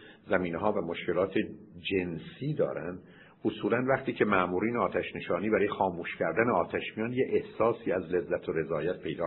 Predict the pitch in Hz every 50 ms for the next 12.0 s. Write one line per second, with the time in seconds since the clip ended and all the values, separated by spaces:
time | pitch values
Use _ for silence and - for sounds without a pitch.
0 | 80 - - - - - - - - - - - - - - 95 87 82 78 101
1 | 117 123 117 - 95 90 110 131 147 147 151 139 143 139 135 139 - - 135 117
2 | 104 95 90 - - - - 92 85 90 110 117 117 113 107 98 92 - - 110
3 | 98 98 98 98 - 92 - - 87 82 80 - - - 107 92 - - - -
4 | - - - - - - - - 92 90 87 82 - 90 85 80 - - 85 80
5 | - - 87 80 85 90 90 - 90 90 82 82 90 90 87 85 - - 101 117
6 | 135 135 - 98 101 101 131 143 143 127 113 98 101 113 113 113 - - 104 90
7 | - - - - - 127 127 143 143 135 127 110 107 104 - - 104 98 98 95
8 | 95 95 - - - - - - - 180 175 127 82 - - - - - - -
9 | - - - - - 95 - - - - - - - 87 95 95 92 85 82 82
10 | 80 82 - - - - - - - _ _ _ - - 147 143 156 160 139 131
11 | 120 117 110 - 113 104 - 104 98 101 95 101 104 - 85 82 78 95 98 101